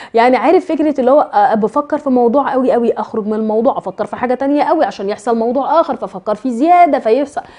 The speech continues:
عندك طول الشهر كده، طول الشهر بالنسبه لك كده تفكير متواصل، تفكير متواصل، ولكن بتختلف طرق التفكير او التفكير في ايه بالظبط على حسب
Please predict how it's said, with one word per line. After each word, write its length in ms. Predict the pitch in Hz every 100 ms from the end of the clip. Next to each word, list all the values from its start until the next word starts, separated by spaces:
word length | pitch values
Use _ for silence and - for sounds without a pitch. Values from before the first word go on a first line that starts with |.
| - -
عندك 460 | 196 330 339 285 285 - -
طول 300 | 262 311 277
الشهر 640 | 269 - - 220 - 254 247
كده، 180 | 214 - _ _ _ _ _ -
طول 240 | 339 320
الشهر 400 | 247 - 294 269
بالنسبه 480 | 190 208 196 190 277
لك 180 | 277 269
كده 260 | 208 - - - -
تفكير 560 | 254 208 - 285 330 320
متواصل، 720 | 277 294 285 262 151 - 139
تفكير 500 | - - - 285 330
متواصل، 600 | 294 294 254 185 - - - _ - - -
ولكن 520 | 220 262 349 349 302
بتختلف 600 | 220 - - - 247 -
طرق 300 | - 311 320
التفكير 500 | 262 - 233 - 294 -
او 180 | 262 285 - _ 214
التفكير 560 | 220 233 226 - 359
في 120 | 339
ايه 160 | 311 320
بالظبط 400 | 294 240 294 294
على 240 | 185 220
حسب 340 | 220 320 311